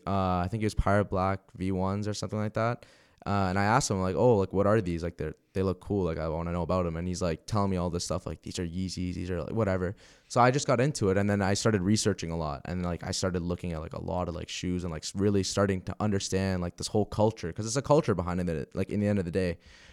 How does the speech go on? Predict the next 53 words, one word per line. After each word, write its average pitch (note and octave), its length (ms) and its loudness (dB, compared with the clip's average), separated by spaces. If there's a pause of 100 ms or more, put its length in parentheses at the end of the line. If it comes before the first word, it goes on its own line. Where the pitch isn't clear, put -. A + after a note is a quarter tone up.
(160)
Uh, G2+ 340 2
and, G#2 380 2
um, G2 480 0 (280)
and G#2 140 0
I G2+ 60 2
got G#2+ 160 4
really G#2+ 240 4
interested, G#2+ 400 -2
and F2+ 180 0
then, F2+ 180 0
uh, F2 380 0 (240)
<laughs> - 220 -20
funny A#2 320 4
enough, G#2+ 360 2
'cause A2 140 0
at A2 100 2
the A2+ 100 2
time G2+ 280 2
I F#2+ 60 4
didn't F2+ 240 0
know, G2+ 180 2
right? F2+ 260 0
So - 140 -2
I, F2 160 0 (300)
I - 80 -2
looked A2 180 2
on, G#2+ 100 4
like, F#2 160 -2
Amazon, F#2+ 520 -2
and F2+ 100 -4
I F2 80 -6
was F2+ 140 -8
like, F#2+ 180 -12
"Oh, A#2+ 80 -8
I A#2 140 -6
found A#2 340 -8
these A2 140 -6
for, F#2+ 80 -10
like, G2+ 160 -8
eighty G#2+ 200 -4
dollars G2 480 -2
or F#2+ 40 -8
whatever." F#2+ 300 -2
And F2+ 200 -2
at - 80 -4
the G#2+ 100 2
time, G#2 360 2
they E2+ 100 2
were F2+ 140 4
reselling E2+ 460 -2
for, - 120 -4
I - 60 -4
think, - 200 -12